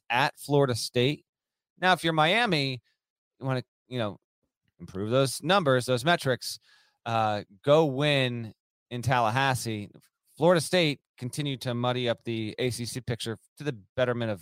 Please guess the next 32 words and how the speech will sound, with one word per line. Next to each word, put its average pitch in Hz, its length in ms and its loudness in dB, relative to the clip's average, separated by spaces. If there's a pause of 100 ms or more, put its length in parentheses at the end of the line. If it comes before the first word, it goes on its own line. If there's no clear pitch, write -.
(140)
Seminoles 143 500 -4
fans 107 380 -6
and 104 160 -10
that 110 140 -4
program 120 420 0
by 113 220 2
getting 139 360 0
a 113 60 -2
home 123 260 -2
win 113 380 -4
over 110 220 -4
Louisville. 113 360 0
So 120 140 -6
that's 120 160 0
an 117 80 -10
encouraging 147 480 0
sign 127 240 -2
for 120 120 -12
an 120 60 -8
F 120 140 -4
S - 160 -8
U 127 80 -4
team 120 240 -6
that 107 140 -6
has 104 120 -10
been 110 380 0 (540)
a 107 100 2
letdown 113 420 0
so 107 180 -4
far 107 220 0
this 101 160 -4
season. 110 540 -4